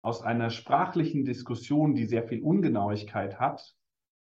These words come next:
ähm, eine Abgrenzung zu schaffen dazu, dass wir über eben objektive Dinge sprechen können, so dass ich in einer Theorie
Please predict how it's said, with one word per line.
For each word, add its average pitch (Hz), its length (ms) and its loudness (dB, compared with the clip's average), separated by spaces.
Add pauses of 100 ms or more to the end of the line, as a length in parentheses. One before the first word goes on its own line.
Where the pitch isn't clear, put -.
ähm, 120 640 0
eine 117 300 0
Abgrenzung 139 680 0
zu - 140 -8
schaffen 127 460 -2
dazu, 127 520 -4
dass 117 320 -2
wir 113 520 0 (720)
über 117 600 2 (360)
eben 127 240 -2
objektive 160 680 2
Dinge 165 260 4
sprechen 127 440 -4
können, 139 440 0
so 127 140 -2
dass 123 220 -2
ich - 320 -6 (400)
in 127 120 0
einer 120 240 2
Theorie 143 800 2